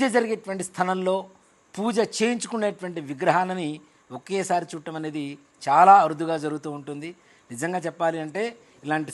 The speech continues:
సంకల్పం మన సంకల్పం కాదు, నా సంకల్పం అంతకంటే కాదు, అమ్మవారి సంకల్పం. అందుకనే ఈ విధంగా అమ్మవారు అలంకరించుకుంది. పది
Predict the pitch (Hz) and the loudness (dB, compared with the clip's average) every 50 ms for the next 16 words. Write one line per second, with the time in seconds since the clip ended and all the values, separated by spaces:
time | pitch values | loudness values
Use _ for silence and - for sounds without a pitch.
0 | - - 175 185 170 196 190 190 165 185 175 175 175 180 - - 135 127 139 151 | -6 -4 -4 0 0 0 0 0 -2 -4 -4 -6 -8 -12 -18 -14 -6 -4 -2 -2
1 | 165 - - 175 175 160 180 175 - 175 175 165 160 160 160 151 160 151 147 156 | 0 -2 -2 -4 -4 -4 -6 -6 -6 -8 -8 -4 -2 -2 -2 -2 -4 -2 -2 -2
2 | 156 - 160 156 147 156 147 - 156 135 127 139 131 165 160 170 160 143 160 151 | -2 -2 -6 -8 -8 -8 -8 -10 -10 -10 -10 -8 -8 -6 -6 -6 -8 -8 -10 -8
3 | 135 147 143 135 139 135 131 135 _ _ _ _ _ - - 120 131 139 151 156 | -6 -8 -8 -8 -10 -12 -14 -18 _ _ _ _ _ -20 -16 -14 -8 -6 -2 0
4 | 156 156 151 143 - - 120 117 127 123 117 - - 104 - _ _ _ _ _ | 0 0 0 -2 -4 -10 -12 -12 -12 -14 -14 -16 -18 -20 -20 _ _ _ _ _
5 | _ - - - 131 143 156 160 170 170 170 160 156 151 151 - - - 135 160 | _ -20 -12 -8 -6 -6 -4 -2 -2 -2 -2 -2 -4 -6 -6 -10 -12 -10 -6 -4
6 | 190 196 208 175 165 190 196 190 175 170 170 170 170 170 170 156 147 156 147 - | -4 -2 -2 0 -2 -2 -2 -4 -4 -2 0 2 2 2 0 -2 -6 -6 -8 -8
7 | 151 143 135 - - - 147 139 139 147 151 - _ _ _ _ _ _ _ _ | -10 -10 -10 -14 -16 -14 -12 -12 -12 -12 -14 -16 _ _ _ _ _ _ _ _
8 | _ _ - 143 147 160 | _ _ 0 0 2 4